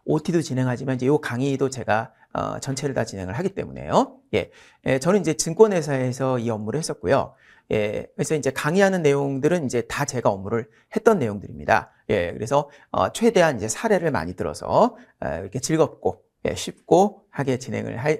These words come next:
해드릴 예정이고요. 예, 그리고 이제 저는 증권회사에 근무를 하다가,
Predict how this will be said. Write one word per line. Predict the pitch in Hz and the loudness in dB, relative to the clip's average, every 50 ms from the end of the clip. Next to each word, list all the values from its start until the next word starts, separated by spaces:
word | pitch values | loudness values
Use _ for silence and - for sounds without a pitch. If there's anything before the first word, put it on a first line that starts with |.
| - - | 0 0
해드릴 | 160 156 156 - - 123 107 | 0 0 0 -2 -4 -4 -4
예정이고요. | 85 - - 80 80 - 131 170 151 - - - - - - _ _ - - | -4 -6 -10 -14 -6 0 2 2 2 2 -2 -12 -20 -20 -20 _ _ -4 -2
예, | 120 120 120 117 | 0 0 0 -2
그리고 | 117 - 170 170 196 | -2 -2 0 0 2
이제 | 180 170 165 | 2 0 0
저는 | - 147 151 160 170 180 180 180 180 _ - - - _ _ - - - | 0 -2 -2 -2 0 -2 -2 -4 -6 _ -18 -20 -20 _ _ -10 -10 -8
증권회사에 | - - 151 202 196 185 175 170 151 165 156 147 147 147 147 | -4 2 6 6 6 6 6 2 2 2 2 2 2 2 0
근무를 | 147 - 123 120 120 135 | -2 -2 -2 -2 -2 -2
하다가, | 160 - 104 95 80 73 73 101 185 247 | 0 0 -2 -2 -2 -2 0 2 0 0